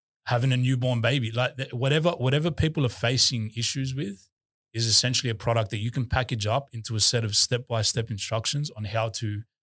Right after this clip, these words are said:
how to deal with that, right? People love this whole step-by-step, follow this, one, two, three, this is the thing, right? So, and by the way, when I say info product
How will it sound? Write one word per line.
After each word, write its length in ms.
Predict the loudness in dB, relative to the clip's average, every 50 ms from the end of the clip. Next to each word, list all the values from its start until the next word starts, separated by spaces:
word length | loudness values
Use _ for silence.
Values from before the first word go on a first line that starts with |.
| _ _ _ _ -2
how 100 | -2 0
to 200 | 0 -2 -4 -8 -14 _ _
deal 160 | -2 0 0
with 120 | 0 0 -2
that, 200 | -4 -6 -8 -10 _ _ _ _
right? 200 | -2 -2 -2 -2 -4 -12 _ _ _ _ _ _ _ _ -4
People 220 | -4 -2 0 2
love 220 | 2 4 4 4
this 180 | 4 4 4 4
whole 400 | 4 4 2 2 2 0 -4 -6 _ _ _ _
step-by-step, 840 | 2 4 4 4 4 0 0 -2 2 4 4 4 4 2 -2 -2 -6
follow 320 | -10 -4 -2 0 0 0
this, 320 | 0 -2 0 0 0 0 2
one, 160 | 0 -2 0
two, 180 | 0 -2 -2
three, 500 | -4 -4 -4 -4 -4 -2 -4 -4 -6 -8 -10 _ _ _ _ _ _ _ _ _ _
this 160 | 0 2 2
is 100 | 2 2
the 100 | 0 -2
thing, 260 | -2 -2 -2 -2 -2
right? 240 | -2 -2 -2 2 2
So, 240 | 2 2 2 0 -2 -4 _ _ _ _ _ _ _ _ _ -2
and 140 | -2 0
by 140 | 4 4 4
the 100 | 4 4
way, 200 | 2 2 2 2
when 140 | 2 0 2
I 40 | 4
say 220 | 4 4 4 2
info 240 | 0 0 0 0 0
product 500 | 2 2 0 0 0 -2 -4 -8 -14 -20